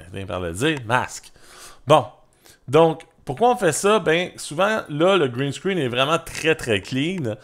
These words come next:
Mais souvent, si vous trouvez du green screen sur Internet ou si vous client vous fournit du green screen, il va avoir plein de cochonneries, puis s-, il va avoir des lampes, puis des, puis des, des, des, des trépieds, puis toutes sortes d'affaires dans la caméra. Donc, on va aller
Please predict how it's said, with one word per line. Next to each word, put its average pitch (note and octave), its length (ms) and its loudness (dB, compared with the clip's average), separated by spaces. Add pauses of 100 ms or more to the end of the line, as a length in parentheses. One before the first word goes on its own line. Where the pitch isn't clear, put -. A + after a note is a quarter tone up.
(280)
Mais D3 160 2
souvent, E3+ 380 -4
si - 160 -10
vous C3 80 -10
trouvez B2+ 280 -2
du C3+ 100 -6
green A#2 280 -4
screen D3 300 -6
sur B2+ 180 -6
Internet A2 640 -4
ou A2+ 40 -12
si A2 140 -14
vous G#2 100 -16
client A#2+ 360 0
vous A#2+ 80 -8
fournit A#2 240 -6
du A2 120 -12
green G2+ 180 -4
screen, D3 280 -4 (400)
il C3 80 -6
va D#3 100 6
avoir F#3+ 240 0
plein F#3 180 0
de F3 140 -8
cochonneries, A2+ 760 -2
puis A2+ 280 -6 (240)
s-, - 440 -14
il A#2+ 100 -6
va B2+ 140 4
avoir C3+ 300 2
des A#2+ 160 0
lampes, A#2 440 0
puis - 100 -16
des, G#2 420 -8
puis - 100 -16
des, G#2 240 -2
des, F2+ 260 -10
des, F2+ 220 -14 (300)
des A2 260 -2
trépieds, B2 560 -4
puis - 100 -16
toutes - 80 -20
sortes E3 120 -2
d'affaires C#3 380 2
dans A#2+ 100 0
la G2 60 0
caméra. G2+ 360 -4
Donc, C3+ 300 -4
on B2 80 0
va A#2+ 120 4
aller D3+ 220 0